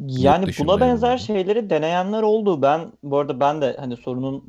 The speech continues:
Speaker 1: sorunu cevaplayarak başlayayım. Hani ben de internetten çok, aslında son zamanlarda özellikle internetten çok alışveriş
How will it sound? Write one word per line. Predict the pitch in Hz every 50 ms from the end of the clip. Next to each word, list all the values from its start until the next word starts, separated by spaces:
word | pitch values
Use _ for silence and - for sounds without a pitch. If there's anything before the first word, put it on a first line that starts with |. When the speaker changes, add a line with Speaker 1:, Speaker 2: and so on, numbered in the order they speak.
| _ -
Speaker 1:
sorunu | - - 127 127 131 139 127
cevaplayarak | 127 120 120 - - 131 123 120 120 117 - -
başlayayım. | 120 117 - - - 156 180 202
Hani | 170 135 123
ben | 139 156 170
de | 165 165
internetten | 156 - 170 147 147 - 180 175
çok, | - - 175 - - - _
aslında | - - 139 - 185 185 175
son | - - 175 170 160
zamanlarda | 151 156 147 143 139 139 135 135 135 156
özellikle | 156 139 123 - -
internetten | 135 117 - 127 123 - 135 127
çok | - 151 -
alışveriş | 147 135 135 - - 151 160 160 - -